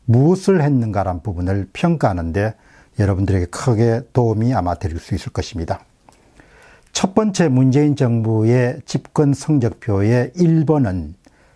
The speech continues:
최악의 경제 성장률입니다. 이천십칠 년도 우리 경제는 삼점일 프로 성장을 했습니다. 본격적으로 문재인 정부의 실력을 발휘하는 이천십팔 년도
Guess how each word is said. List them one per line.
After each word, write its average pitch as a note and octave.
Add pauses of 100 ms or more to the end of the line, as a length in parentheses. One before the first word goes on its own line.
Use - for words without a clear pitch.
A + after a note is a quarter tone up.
(220)
최악의 E3
경제 A#2+
성장률입니다. E2+ (800)
이천십칠 D3
년도 C3+
우리 A#2
경제는 A2
삼점일 C#3+
프로 C#3
성장을 F#2
했습니다. F2 (1000)
본격적으로 F3
문재인 A#2
정부의 A2
실력을 C#3+
발휘하는 G2 (540)
이천십팔 C#3
년도 B2